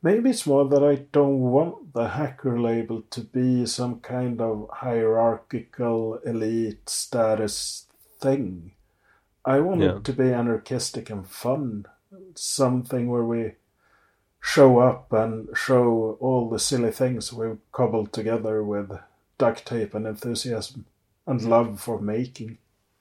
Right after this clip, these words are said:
Speaker 1: Not making for love or for, ah, whatever.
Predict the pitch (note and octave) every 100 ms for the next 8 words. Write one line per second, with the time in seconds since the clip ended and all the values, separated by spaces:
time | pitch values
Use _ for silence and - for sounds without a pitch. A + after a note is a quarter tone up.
0 | _ _ _ _ _ _ _ C3 B2 -
1 | C3 B2+ A#2+ A#2+ A2+ - A#2+ A2 A#2 G#2
2 | F#2+ - A#2 A#2 A2 - B2 A#2 A2+ A#2
3 | A#2 _ - A#2 G2 F2+ F2 G2 F2+